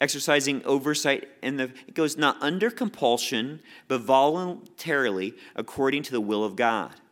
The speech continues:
or according to God. So, so that's the first phrase. The second phrase is at the end of verse two,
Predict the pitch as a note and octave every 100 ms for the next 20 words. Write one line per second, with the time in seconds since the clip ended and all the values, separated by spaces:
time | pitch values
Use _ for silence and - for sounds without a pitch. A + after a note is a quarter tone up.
0 | - A#2 G#2+ G2+ - G2 G#2 F#2+ G2 G2
1 | A2+ D#2 - - _ _ _ - A#2 -
2 | - A#2+ A2 - B2 C#3+ C3+ - E2 G2+
3 | A#2 D#3+ D3+ B2+ A2+ G#2 F#2 G#2+ - B2+
4 | C#3+ G2+ F#2+ - F#2 G2+